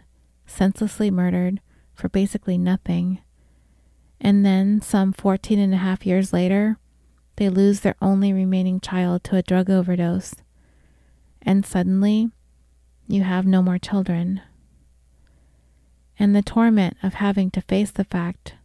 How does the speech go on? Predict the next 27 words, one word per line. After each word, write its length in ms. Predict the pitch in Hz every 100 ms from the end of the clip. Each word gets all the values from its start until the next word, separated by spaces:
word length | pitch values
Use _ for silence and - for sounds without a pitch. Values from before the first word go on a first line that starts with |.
| _ -
that 160 | 196
the 100 | -
man 380 | 190 196 196 190
you 120 | 196
thought 420 | 202 - 185 170 - _ _ _ -
for 100 | 202
seventeen 680 | 190 196 202 214 - 226 208
years 520 | 202 185 175 180 - - _ _ _ -
was 140 | 202
the 120 | 190 185
one 200 | 185 185
who 140 | 190
shot 220 | - 180
and 140 | 196 202
killed 280 | 202 190
your 80 | 196
child, 540 | - - 185 185 202 - _ _ _ _ _ _ _ _ -
as 200 | 202 190
it 160 | - -
turns 360 | 202 196 190
out, 300 | 180 185 208 - _ _ _ _ _ _ _ _ 202
wasn't 340 | 196 202 202
the 140 | 202
one 180 | 190 190
who 120 | 185
did 200 | 196 214
it. 220 | 208 180